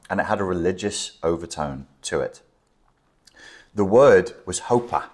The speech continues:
It came from the North Sea Germanic languages. In Frisian, there is a word hopia,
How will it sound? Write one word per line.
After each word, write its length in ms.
It 100
came 420
from 180
the 60
North 380
Sea 540
Germanic 560
languages. 680
In 80
Frisian, 800
there 140
is 120
a 60
word 380
hopia, 420